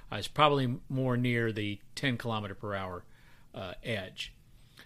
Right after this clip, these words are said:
Uh, the movement was constant, uninterrupted. Like I said, didn't have to wait on anybody going across the road or anything. And there were no portals along this route. So there was no portal interaction or anything.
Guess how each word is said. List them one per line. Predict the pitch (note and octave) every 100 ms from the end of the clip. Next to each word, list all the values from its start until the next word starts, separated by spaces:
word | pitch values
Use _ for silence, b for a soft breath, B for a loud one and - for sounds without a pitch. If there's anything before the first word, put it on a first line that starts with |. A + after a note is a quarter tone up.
| B -
Uh, | A2 G2 G2
the | G#2
movement | A#2+ B2 B2+
was | A2
constant, | - D3+ E3+ - F3 -
uninterrupted. | B2+ B2+ A2+ A2 B2 - D#3+ C#3+ -
Like | G#2+
I | G2
said, | A2+ F2+
didn't | A2+
have | A2 A2+
to | B2
wait | A#2 A#2+
on | A2+
anybody | A2+ A2 A2 G#2+ G#2+ G#2 - - - -
going | - A2+
across | A2 B2 A2+ -
the |
road | G#2+ G2+
or |
anything. | F#2+ G2 G2 F#2 - B B B B -
And | A2+
there | A#2+
were | A#2
no | A2+ A#2+ B2+ D#3
portals | D#3 D3+ C3+ A2
along | A2 A2 G#2
this | G#2 -
route. | B2+ G#2 - - b b b b -
So | - B2+ A2+ A2 G#2+ G#2+ - B2+
there | A#2+
was | G#2+ G2
no | A2 A#2
portal | - B2 A2+
interaction | G#2+ G2+ G2+ G2 - G#2+
or |
anything. | G2+ G2 G2+ F#2+